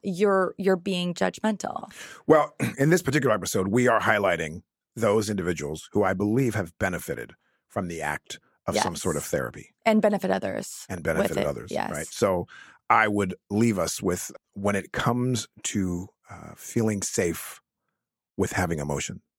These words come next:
Speaker 2: and sharing it with another and saying that there's stuff about me that can be, um, refined.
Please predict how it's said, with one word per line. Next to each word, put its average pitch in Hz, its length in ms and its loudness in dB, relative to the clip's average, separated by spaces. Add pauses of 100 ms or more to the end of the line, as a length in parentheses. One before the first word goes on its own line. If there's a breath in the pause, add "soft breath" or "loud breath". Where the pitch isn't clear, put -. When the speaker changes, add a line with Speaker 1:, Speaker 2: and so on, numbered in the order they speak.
(520)
Speaker 2:
and - 140 -6
sharing 90 380 0
it - 80 -4
with - 120 -8
another 76 340 -10 (300)
and 101 160 0
saying 117 360 0
that 98 160 2 (100)
there's 110 220 2
stuff - 220 2
about 104 260 0
me 120 100 2
that 104 160 0 (400)
can 117 180 -4
be, 110 240 2
um, 107 320 -4 (480 soft breath)
refined. 104 500 -2